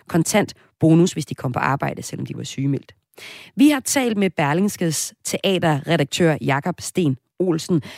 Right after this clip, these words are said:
som i, øh, følge branchen, altså, som følger branchen tæt, og vi har spurgt Jakob Sten Olsen, hvad der er de største udfordringer, som Marianne Klint,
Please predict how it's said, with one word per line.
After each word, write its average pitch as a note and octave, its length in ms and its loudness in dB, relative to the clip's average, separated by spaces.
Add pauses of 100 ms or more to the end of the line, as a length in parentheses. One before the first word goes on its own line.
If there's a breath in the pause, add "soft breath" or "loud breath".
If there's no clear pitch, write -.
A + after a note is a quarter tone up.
som G3+ 220 0
i, F#3+ 260 2
øh, E3 80 0
følge G#3 320 2
branchen, F3 600 -2
altså, C#3 160 -4
som C3+ 80 -10
følger F#3 200 -2
branchen E3 300 -2
tæt, G#3+ 200 2 (360 loud breath)
og G3+ 140 4
vi A#3 120 0
har G3 300 0
spurgt A#3+ 280 0
Jakob F#3 200 2
Sten F#3+ 240 -2
Olsen, G3 420 2 (220 loud breath)
hvad G3+ 380 0
der F#3+ 140 0 (200)
er C#3+ 160 0 (120)
de F3+ 80 -2
største - 420 -2
udfordringer, C#3+ 1000 -2
som D#3+ 240 2
Marianne D3+ 420 0
Klint, G3+ 340 -2